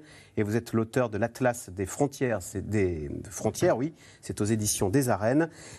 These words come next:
Et enfin, Elie Tenenbaum, vous êtes directeur des études de sécurité à l'ifri, co-auteur de La guerre de vingt ans, djihadisme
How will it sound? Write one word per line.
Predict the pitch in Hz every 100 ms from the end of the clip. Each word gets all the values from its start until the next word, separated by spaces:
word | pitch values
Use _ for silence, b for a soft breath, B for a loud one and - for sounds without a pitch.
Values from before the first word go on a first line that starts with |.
| B
Et |
enfin, | 120 123 135 113
Elie | 156 156 135
Tenenbaum, | - 170 160 143 131 143 156 160 160
vous | 123 123
êtes | 131 -
directeur | 113 165 170 170 165 151 135 110 101
des | 95 110 107
études | 160 - 156 117
de | 104 92 98
sécurité | - 165 - 143 - 127 113 B B B B
à | 87
l'ifri, | 107 151 - - 175 175 -
co-auteur | 170 156 151 151 139 107 B B B
de | 110
La | 110
guerre | 110 160 170 123
de | 117
vingt | 147 165 -
ans, | 175 165
djihadisme | 117 156 151 147 147 117